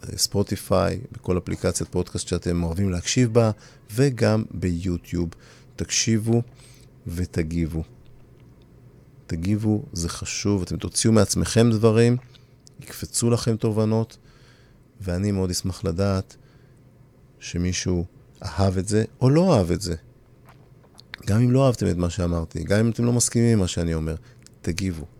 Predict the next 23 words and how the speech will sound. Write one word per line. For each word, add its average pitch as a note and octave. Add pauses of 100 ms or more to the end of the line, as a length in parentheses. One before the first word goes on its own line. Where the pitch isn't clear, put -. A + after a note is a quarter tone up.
(140)
אני F2
אשמח B2
לשמוע G2 (440)
דעות F2
אחרות F#2 (840)
לגמרי. E2 (840)
אמ, F#2+
אני F#2+
אסיים A2
עוד A2
פעם, F#2 (720)
ב-, F2
ב-, E2+ (640)
ממש G2+
תקציר - (1900)
של F2+
מה F#2+
זה F#2+
המיינדסט F#2
הזה E2+
של E2+
סליחה -
בעיניי. D#2+